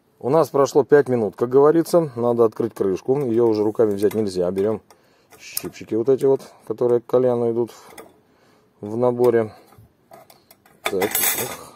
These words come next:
убираем. Смотрите, угли у нас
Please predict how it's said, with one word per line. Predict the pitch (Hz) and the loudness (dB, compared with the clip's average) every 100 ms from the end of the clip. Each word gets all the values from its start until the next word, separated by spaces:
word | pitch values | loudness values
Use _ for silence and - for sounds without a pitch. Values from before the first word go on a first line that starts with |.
| - _ - - - _ _ _ _ _ | -20 _ -20 -20 -20 _ _ _ _ _
убираем. | 110 120 107 98 90 87 113 160 143 _ _ _ _ _ _ _ _ _ _ _ _ - _ _ _ - | -8 -4 -2 -2 -2 -4 -4 -6 -12 _ _ _ _ _ _ _ _ _ _ _ _ -20 _ _ _ -20
Смотрите, | - 123 127 131 104 | -8 -2 0 0 0
угли | 110 110 139 | -2 2 2
у | 123 | 2
нас | 120 104 | 0 -2